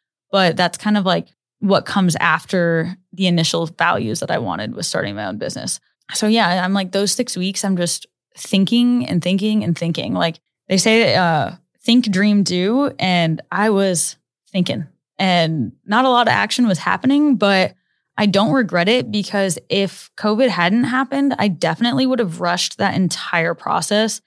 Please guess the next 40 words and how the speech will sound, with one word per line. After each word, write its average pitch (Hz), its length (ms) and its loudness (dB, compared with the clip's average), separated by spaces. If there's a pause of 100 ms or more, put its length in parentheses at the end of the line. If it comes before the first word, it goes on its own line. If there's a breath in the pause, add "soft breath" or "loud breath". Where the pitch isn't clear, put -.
(380)
And 202 460 2 (480)
it 226 160 4
just, 208 240 -2
the 226 80 0
store 240 220 0
wouldn't 254 260 2
be 196 140 0
how 196 180 -2
it 190 80 -2
is 180 160 0
today. 180 260 0
Like, 165 160 -2
I 170 100 0
really 202 340 0
do 190 220 -6
think 170 500 -6 (320)
the 185 560 0
brand 180 600 0
is 165 100 -2
so 180 180 0
representative 170 840 -4
of 160 120 -14
me, 185 260 0
and 170 100 -2
I'm 170 320 -4
really 185 160 -2
proud 180 320 -2
of 180 100 0
how 170 220 -4
it 175 60 -6
looks 220 340 -2
and 165 120 -4
the 165 60 -6
design 180 340 0
and 170 120 -4
everything. 175 560 -2
And 180 100 -2
that's 180 180 -2
because 185 260 -6
I 175 100 2